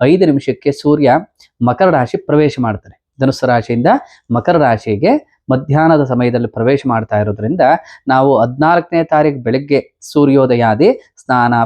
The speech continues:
ಪೂಜಾದಿಗಳನ್ನು ಮಾಡಿದ್ರೆ ಅದು ಸಂಕ್ರಾಂತಿ ಹಬ್ಬ ಆಗೋದಿಲ್ಲ. So ಅದಕ್ಕೋಸ್ಕರ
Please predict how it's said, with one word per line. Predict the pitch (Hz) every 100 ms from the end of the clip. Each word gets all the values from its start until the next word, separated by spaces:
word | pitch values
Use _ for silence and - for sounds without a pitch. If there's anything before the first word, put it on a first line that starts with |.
| -
ಪೂಜಾದಿಗಳನ್ನು | 131 120 117 117 113 110
ಮಾಡಿದ್ರೆ | 110 110 165
ಅದು | 131 123
ಸಂಕ್ರಾಂತಿ | 123 123 - 117 110
ಹಬ್ಬ | 107 107 101
ಆಗೋದಿಲ್ಲ. | 107 101 95 85 _ _ _ -
So | 117
ಅದಕ್ಕೋಸ್ಕರ | 117 117 170 - 139